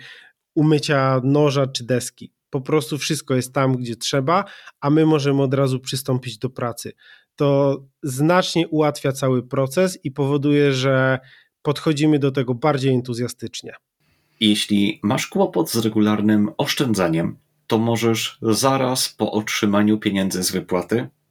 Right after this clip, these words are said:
Speaker 2: przelać część na konto oszczędnościowe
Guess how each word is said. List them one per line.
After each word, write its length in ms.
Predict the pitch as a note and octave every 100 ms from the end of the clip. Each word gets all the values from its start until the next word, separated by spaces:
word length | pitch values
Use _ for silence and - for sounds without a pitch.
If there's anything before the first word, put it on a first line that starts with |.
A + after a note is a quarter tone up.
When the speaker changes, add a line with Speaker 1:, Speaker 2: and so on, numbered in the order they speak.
| _
Speaker 2:
przelać 540 | - F#3+ F#3+ F3+ -
część 440 | - C#3 C3+ C3+ A#2+
na 280 | A2 G#2+ G#2+
konto 340 | G#2 G2 -
oszczędnościowe 880 | F#2+ - G#2 G2+ G2 - F#2+ G#2 B2+